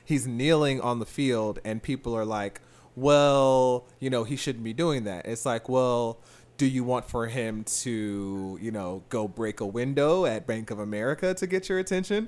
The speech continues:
Obviously not. You know, do you want for him, they're like, you know, just, just protest, like, at home when no one can <laughs> see you or hear you is basically, like, what people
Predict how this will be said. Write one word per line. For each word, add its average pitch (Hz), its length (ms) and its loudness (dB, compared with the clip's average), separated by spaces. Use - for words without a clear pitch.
Obviously 113 600 -2
not. 110 400 -4
You 135 140 0
know, 139 160 -2
do 143 100 -2
you 139 160 2
want 123 280 -2
for 117 220 -2
him, 113 600 -4
they're 156 240 2
like, 151 260 -2
you 208 120 0
know, 202 140 2
just, 202 300 -6
just - 220 -4
protest, 233 640 0
like, 196 400 0
at 165 160 0
home 151 480 0
when 139 240 -2
no 151 100 2
one 160 140 2
can 160 200 -2
<laughs> - 140 0
see 165 160 0
you 147 160 2
or 139 160 0
hear 156 240 2
you 107 240 -2
is 127 160 -4
basically, 143 480 -2
like, 147 320 0
what 139 160 -2
people 131 420 -2